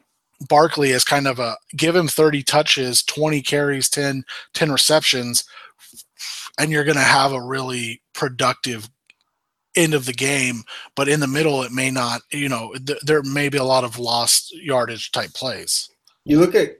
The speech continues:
Speaker 2: you look at Cook, you look at Zeke Elliott, a couple guys who are great between the tackles, runners, and, and get that, get those extra, those tough yards at the end of runs. And you see what a difference those guys make versus the guys who are coming in backing them up.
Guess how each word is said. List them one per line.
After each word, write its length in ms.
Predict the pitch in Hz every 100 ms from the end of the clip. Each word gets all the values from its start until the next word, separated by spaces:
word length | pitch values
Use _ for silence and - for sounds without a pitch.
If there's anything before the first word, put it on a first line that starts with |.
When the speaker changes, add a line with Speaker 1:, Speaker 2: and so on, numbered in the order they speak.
| -
Speaker 2:
you 140 | 151
look 160 | 180 175
at 180 | 147 -
Cook, 420 | 131 139 147 -
you 120 | 131
look 140 | 143 147
at 260 | 120 -
Zeke 280 | - 123 -
Elliott, 480 | 117 117 120 120 -
a 40 | -
couple 240 | 123 120
guys 300 | 117 117 110
who 340 | 120 117 107 101
are 240 | 101 101 -
great 420 | 117 117 113 -
between 320 | 110 - 127
the 60 | 113
tackles, 460 | 113 104 104 92
runners, 480 | 104 110 110 110 107
and, 160 | 98 -
and 120 | 101
get 160 | 95 107
that, 240 | 110 101 - _ _ _ _ _ -
get 120 | 131
those 240 | 131 107 -
extra, 540 | 117 - 120 110 107 -
those 180 | 110 -
tough 320 | 123 117 -
yards 360 | 113 110 98
at 80 | 98
the 100 | -
end 100 | 107
of 80 | 104
runs. 500 | 104 104 95 - - _ _ _ -
And 80 | 110
you 80 |
see 160 | - 139
what 120 | 139
a 80 | 113
difference 360 | 123 120 117 120
those 200 | 113 107
guys 280 | 107 98
make 280 | 107 107 104
versus 380 | 110 104 104 95
the 140 | 101
guys 460 | 98 107 101 - - _ -
who 100 | 117
are 140 | 110
coming 220 | 120 113
in 100 | 107
backing 360 | 104 107 101 95
them 100 | 101
up. 260 | 113 101